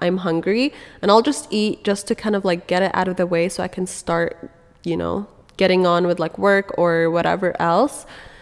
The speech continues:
So I eat breakfast, and I'll usually eat breakfast while I'm honestly, like, watching a show or something, 'cause it's, like, it's my little, like, few minutes in the day that I'm like, "Okay, I can have this to myself," okay?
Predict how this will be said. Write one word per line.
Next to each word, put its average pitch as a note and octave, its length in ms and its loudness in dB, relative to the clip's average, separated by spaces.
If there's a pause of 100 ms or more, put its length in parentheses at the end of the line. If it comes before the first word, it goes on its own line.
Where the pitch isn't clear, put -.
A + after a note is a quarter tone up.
(140)
So G3+ 100 -2
I F#3 180 4
eat B3 160 0
breakfast, A3+ 720 0 (100)
and F3+ 500 0
I'll F#3 140 0
usually A#3+ 560 0
eat G3+ 160 -2
breakfast F#3 480 -4
while E3+ 320 -4
I'm F3 400 -4
honestly, F3 380 -6
like, F3+ 160 -8
watching F#3+ 400 0
a G3 60 2
show F3+ 200 -2
or F3+ 100 2
something, G#3+ 400 -2
'cause - 140 -10
it's, - 160 -12
like, - 220 -8 (360)
it's - 140 -8
my C4 540 6
little, A#3+ 420 4
like, G3 180 4
few B3 300 0
minutes A#3 340 2
in G#3+ 180 0
the G3 100 2
day F3+ 320 4
that F3 100 2
I'm F3+ 140 0
like, F3+ 200 -2
"Okay, F3 440 0 (100)
I F#3 100 -2
can A3 260 -2
have F#3+ 240 -2
this G3 160 -4
to - 120 -10
myself," F3 800 -4
okay? F#3 480 -4